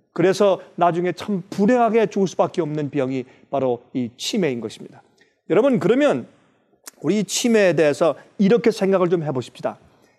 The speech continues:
제가 한 번은 말이죠, 이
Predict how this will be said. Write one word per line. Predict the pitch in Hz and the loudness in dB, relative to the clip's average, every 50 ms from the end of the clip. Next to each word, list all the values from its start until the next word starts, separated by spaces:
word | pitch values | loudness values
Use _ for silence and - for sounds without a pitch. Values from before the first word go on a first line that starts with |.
| _ _ | _ _
제가 | - 143 147 170 208 | -4 0 2 2 2
한 | 202 196 | 2 2
번은 | 175 175 180 | 2 2 2
말이죠, | 170 160 156 156 160 208 233 196 139 110 - - _ _ _ _ - - - - 240 202 175 165 131 | 4 2 2 2 2 2 0 0 0 -2 -6 -12 _ _ _ _ -20 -8 -2 0 0 2 2 0 -2
이 | 180 185 196 202 190 180 156 139 | -2 0 0 2 2 2 0 0